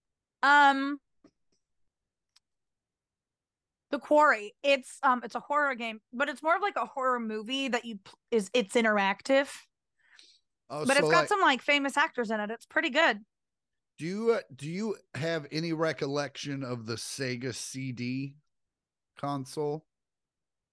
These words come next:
Speaker 2: Remember that, where it was all, like, the movie cut tos and, like,
Speaker 1: <laughs>
Speaker 2: it was basically like a choose your own adventure with every once in a while there was, like,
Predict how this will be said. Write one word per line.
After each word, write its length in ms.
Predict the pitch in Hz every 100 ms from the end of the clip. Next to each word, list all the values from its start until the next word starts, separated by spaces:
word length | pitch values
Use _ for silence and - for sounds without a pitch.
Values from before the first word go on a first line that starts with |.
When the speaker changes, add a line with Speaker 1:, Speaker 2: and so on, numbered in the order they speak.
| _ _ _ _ _ _ _ _ _ _ _ _ _ _ _ _ _ -
Speaker 2:
Remember 320 | 123 143 147
that, 320 | 139 135 147
where 200 | 135 135
it 80 | 131
was 180 | 127 120
all, 220 | 127 127
like, 260 | 127 123 117
the 100 | 123
movie 880 | 117 113 127 127 135 131 127 123 - _ _ _ _ _ _ _ _
cut 320 | - 160 151 -
tos 600 | 165 156 151 147 139 131
and, 140 | 123
like, 260 | 123 117 110 - _ _ -
Speaker 1:
<laughs> 360 | - - -
Speaker 2:
it 60 | 160
was 160 | 170
basically 520 | - 262 285 - 220 190
like 160 | 175
a 80 | 160
choose 380 | - - 196 151
your 120 | 180
own 140 | 170 160
adventure 580 | 127 151 147 - 156
with 280 | 143 135 135 -
every 300 | 147 151 151
once 340 | 143 139 -
in 100 | 147
a 60 | 131
while 460 | 127 123 123 117
there 240 | 113 117 113
was, 220 | 107 -
like, 380 | 107 104 98